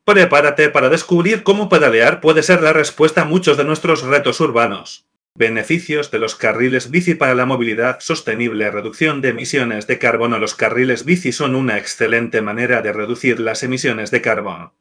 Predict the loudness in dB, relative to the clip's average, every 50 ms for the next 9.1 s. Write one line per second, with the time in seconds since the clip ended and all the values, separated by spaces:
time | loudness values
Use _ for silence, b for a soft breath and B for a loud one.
0 | _ _ _ _ 0 0 0 0 0 -2 -2 -2 -2 -4 -2 -4 -6 -4 -4 -4
1 | -6 -4 -6 -6 -6 -4 -4 -4 -4 -4 -4 -4 -4 -4 0 0 0 0 -2 -4
2 | -4 -6 -8 -8 -4 0 0 0 0 0 -2 -2 -2 -4 -2 0 0 0 0 -2
3 | -6 -6 -4 -4 -2 -2 -2 -4 -4 -4 -6 -6 -6 -6 -10 -10 -10 _ _ _
4 | _ -6 -6 -4 -4 -4 -6 -6 -8 -6 0 0 0 2 0 0 0 -2 -4 -6
5 | -10 -8 -8 -8 -8 -8 -8 -10 -4 -2 -2 -2 -2 -4 -6 -6 -6 -6 -8 -10
6 | -14 -18 _ _ _ _ _ _ 0 0 0 0 2 2 2 2 2 0 -4 -6
7 | -6 0 0 0 0 2 2 2 2 2 2 2 0 0 0 -2 0 0 0 0
8 | 0 0 0 -2 0 2 0 0 0 -2 -4 -4 -4 -6 -8 -10 -12 -12 -12 -14
9 | -14 _